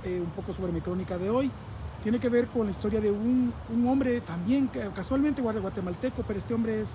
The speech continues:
un hombre de raíces indígenas, un hombre que se vino a Estados Unidos, un muchacho, de hecho, tiene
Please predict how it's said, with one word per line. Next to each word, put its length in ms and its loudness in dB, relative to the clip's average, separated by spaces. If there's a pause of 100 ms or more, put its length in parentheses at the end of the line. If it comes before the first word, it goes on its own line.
(460)
un 100 4
hombre 200 6
de 60 2
raíces 300 0
indígenas, 720 0
un 80 -2
hombre 220 -2
que 140 -4
se 100 -4
vino 180 -2
a 40 -2
Estados 300 -2
Unidos, 220 -2
un 120 2
muchacho, 420 0
de 140 -2
hecho, 160 -6
tiene 320 -4